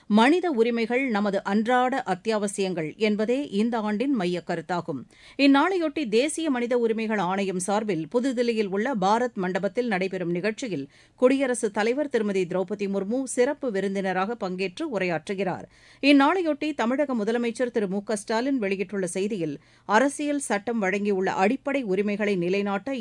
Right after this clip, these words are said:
இந்நாளில் உறுதியேற்போம் என்று தெரிவித்துள்ளார். தமிழக மனித உரிமைகள் ஆணையம்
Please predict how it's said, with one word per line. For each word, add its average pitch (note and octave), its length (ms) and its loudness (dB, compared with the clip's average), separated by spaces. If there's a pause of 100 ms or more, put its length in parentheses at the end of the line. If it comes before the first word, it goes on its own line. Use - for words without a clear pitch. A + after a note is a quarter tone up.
இந்நாளில் G3+ 500 0
உறுதியேற்போம் F#3+ 800 0
என்று A3 240 -4
தெரிவித்துள்ளார். F3 680 -4 (520)
தமிழக E4+ 460 6
மனித C4 360 2
உரிமைகள் B3+ 420 -2
ஆணையம் G3 380 0